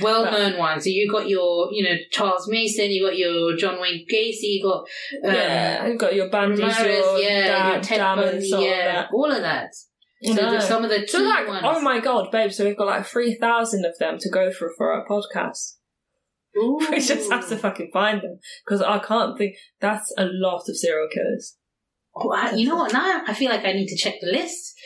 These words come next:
Speaker 1: There
Speaker 2: I
Speaker 1: must be
Speaker 2: know.
Speaker 1: a list somewhere,
Speaker 2: There must
Speaker 1: right?
Speaker 2: be a list.
Speaker 1: Yeah.
Speaker 2: Because they have to, like, have the names somewhere,
Speaker 1: Yeah.
Speaker 2: so we need to look into that.
Speaker 1: And we always hear that, like, the main ones. We always hear the, the
Speaker 2: Yeah,
Speaker 1: top ones
Speaker 2: the
Speaker 1: all the
Speaker 2: old,
Speaker 1: time, like,
Speaker 2: yeah.
Speaker 1: when you think American serial killers. So it'll be nice to look into it and find some, you know, unique stories out there.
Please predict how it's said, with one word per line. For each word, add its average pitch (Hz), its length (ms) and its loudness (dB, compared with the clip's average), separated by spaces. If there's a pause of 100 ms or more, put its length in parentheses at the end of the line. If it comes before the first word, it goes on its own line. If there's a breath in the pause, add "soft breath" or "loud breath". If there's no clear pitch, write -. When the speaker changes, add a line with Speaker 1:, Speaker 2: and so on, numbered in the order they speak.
(140)
Speaker 1:
There 214 80 2
Speaker 2:
I 233 40 4
Speaker 1:
must 240 120 4
be 339 60 6
Speaker 2:
know. 262 180 4
Speaker 1:
a - 0 -
list 269 240 0
somewhere, 196 240 -2
Speaker 2:
There 208 140 4
must 185 100 0
Speaker 1:
right? 208 80 -2
Speaker 2:
be 190 80 2
a 185 60 4
list. 175 320 -2
Speaker 1:
Yeah. 196 400 2
Speaker 2:
Because 262 180 2
they 240 100 2
have 269 280 -2
to, 226 80 -4
like, 185 220 0
have 185 260 -2
the 185 80 2
names 175 320 0
somewhere, 165 380 0
Speaker 1:
Yeah. 160 40 0
Speaker 2:
so 165 260 0
we 175 100 2
need 175 120 -2
to - 160 -6
look - 100 -8
into - 200 -4
that. - 260 -2
Speaker 1:
And 240 80 2
we 294 100 0
always 339 380 2
hear 277 240 2
that, 208 180 -2
like, 202 220 0
the 180 100 0
main 196 300 2
ones. 170 180 -2
We 202 120 0
always 240 280 2
hear 196 240 2
the, 185 160 2 (180)
the 277 80 2
Speaker 2:
Yeah, 233 160 4 (180)
Speaker 1:
top 202 80 4
ones 196 120 2
Speaker 2:
the 190 60 2
Speaker 1:
all 185 140 2
the 185 80 0
Speaker 2:
old, 180 80 -8
Speaker 1:
time, 175 280 0
like, 202 140 2
Speaker 2:
yeah. - 80 -4
Speaker 1:
when 185 100 0
you 202 100 0
think 202 200 -2
American 185 460 0
serial 165 360 0
killers. 147 380 0 (360 loud breath)
So 214 120 2
it'll 226 160 2
be 330 160 2
nice 349 240 0
to 269 60 -2
look 277 240 0
into 254 260 2
it 196 100 2
and 185 120 -6
find 226 260 0
some, 202 160 -2
you 202 140 0
know, 190 60 2
unique 196 480 0
stories 180 440 2
out 156 240 0
there. 139 300 0